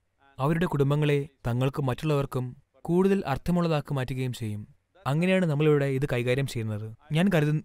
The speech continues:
ഞാൻ കരുതുന്നില്ല ഇതിവിടെ സ്ഥാപിക്കേണ്ട കാര്യമാണെന്ന്. നിങ്ങളുടെ ക്ഷേമത്തിനായി എല്ലാം എങ്ങനെ ഉപയോഗിക്കാമെന്നതിനെക്കുറിച്ച് മാത്രമായി ഒരു സമൂഹം തികച്ചും മാറുമ്പോൾ,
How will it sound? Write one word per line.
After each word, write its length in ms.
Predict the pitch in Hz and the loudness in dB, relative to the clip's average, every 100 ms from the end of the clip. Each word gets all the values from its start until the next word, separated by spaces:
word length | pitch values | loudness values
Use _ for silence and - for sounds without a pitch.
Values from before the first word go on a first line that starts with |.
| 131 | -2
ഞാൻ 220 | 123 175 | 0 0
കരുതുന്നില്ല 640 | 147 131 147 139 113 104 | 2 2 4 2 0 -2
ഇതിവിടെ 260 | 135 147 151 | 0 2 2
സ്ഥാപിക്കേണ്ട 560 | - 123 117 127 139 131 | 0 -2 -2 -2 -2 -2
കാര്യമാണെന്ന്. 600 | 117 110 107 104 101 101 - _ - | -2 -4 -4 -6 -10 -14 -20 _ -6
നിങ്ങളുടെ 360 | 113 127 160 | -4 0 0
ക്ഷേമത്തിനായി 720 | 180 135 131 143 147 143 139 139 - - - | 0 0 0 0 2 2 2 -2 -12 -20 -8
എല്ലാം 360 | 117 131 175 165 | -2 2 4 4
എങ്ങനെ 200 | 151 156 | 4 4
ഉപയോഗിക്കാമെന്നതിനെക്കുറിച്ച് 1160 | 135 135 147 165 165 160 165 160 147 - 156 160 117 | 4 2 2 2 2 2 2 0 -4 0 -2 -2 -6
മാത്രമായി 640 | 110 135 - 175 151 120 | -2 -2 0 0 0 0
ഒരു 140 | 113 | -4
സമൂഹം 400 | 123 123 123 143 | -4 -4 -2 -2
തികച്ചും 400 | 143 120 131 165 | -2 -2 -2 -2
മാറുമ്പോൾ, 480 | 131 117 117 110 104 | -2 -2 -4 -6 -8